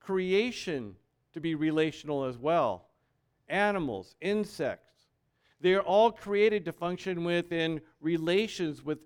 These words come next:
others within their species. And as magnus opus, us, us humans, we function not just within relations within ourselves, but also within relationship with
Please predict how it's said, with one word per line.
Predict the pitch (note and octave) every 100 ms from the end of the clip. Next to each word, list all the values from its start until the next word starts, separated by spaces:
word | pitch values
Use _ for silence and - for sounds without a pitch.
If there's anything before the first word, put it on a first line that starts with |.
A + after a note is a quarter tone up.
| D#3+
others | F#3+ F#3+ D#3
within | D3 D#3 D#3+
their | D3+ C#3+
species. | - E3+ F#3+ G3+ - G2+ F2 _ _ _ -
And | E3+
as | F3+
magnus | D3 F3+ G#3 G#3 G#3 F3
opus, | F3+ A3+ E3 B2 -
us, | E3+ A3 D#3 - -
us | F#3 F#3
humans, | - G#3+ A#3+ E3 A#2+ - - _ -
we | G3 C4+
function | - E3+ E3 - D#3+ C3 _ -
not | D#3+ A3 A3+
just | - A3+ -
within | G3+ G3
relations | F3 D#3+ F3 G3+ G3+ F3 C#3+
within | D#3 E3
ourselves, | C#3+ B2 - G#3+ A#3
but | D3 D#3+ -
also | E3 A#3+ B3 F#3 D#3
within | D3+ D#3 D3+
relationship | D3+ D3 F3+ A#3 - E3+ - D#3+ D3 - _ -
with | D#3 D#3